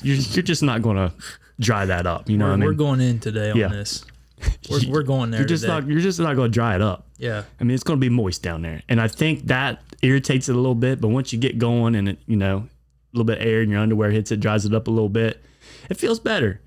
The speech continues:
Speaker 1: But then, you know, later in the day when you start sweating, stuff like that.
Speaker 2: Does walking irritate it?
Speaker 1: Yeah.
Speaker 2: Yeah.
Speaker 1: Yeah, I mean, it's, it, sitting down's the best. You know,
Speaker 2: No
Speaker 1: 'cause
Speaker 2: friction.
Speaker 1: no friction at all. You're just sitting there, you don't even notice it. But once you get up and start moving, like, "Gosh,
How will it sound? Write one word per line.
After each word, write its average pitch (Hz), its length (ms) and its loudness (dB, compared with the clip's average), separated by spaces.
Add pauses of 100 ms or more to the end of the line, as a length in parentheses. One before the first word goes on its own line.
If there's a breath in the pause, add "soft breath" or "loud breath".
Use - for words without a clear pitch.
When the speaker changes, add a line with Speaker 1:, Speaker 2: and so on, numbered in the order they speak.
(280 soft breath)
Speaker 1:
But 135 180 -2
then, 160 360 0 (160)
you 131 80 2
know, 117 140 2
later 127 220 2
in 120 60 2
the 107 80 2
day 113 200 0
when 110 140 0
you 101 60 0
start - 260 -12
sweating, 107 540 2
stuff - 280 -8
like 101 200 -2
that. 110 400 0
Speaker 2:
Does 123 200 -2
walking 131 520 -2
irritate 139 460 -2
it? 143 120 -4 (1500 loud breath)
Speaker 1:
Yeah. 117 160 -2 (480)
Speaker 2:
Yeah. 107 160 -16 (260)
Speaker 1:
Yeah, 123 180 2
I - 40 0
mean, 127 180 4
it's, 131 160 2
it, - 160 -4 (360)
sitting 190 360 2
down's 110 280 4
the 92 60 0
best. - 420 -2 (960)
You 107 120 2
know, 87 180 0 (100)
Speaker 2:
No - 120 -4
Speaker 1:
'cause 101 100 2
Speaker 2:
friction. 123 360 -2
Speaker 1:
no 110 120 4
friction 117 340 0
at 101 80 2
all. 101 140 0
You're 92 100 0
just 92 160 -2
sitting 107 200 -4
there, 110 100 2
you 107 80 0
don't 104 160 0
even 95 160 0
notice 104 280 0
it. 78 60 -8
But 90 100 0
once 113 260 -2
you 110 60 -2
get 117 220 0
up 120 280 -2
and 120 100 -14
start 98 240 0
moving, 101 340 2
like, - 180 -16
"Gosh, 117 360 -4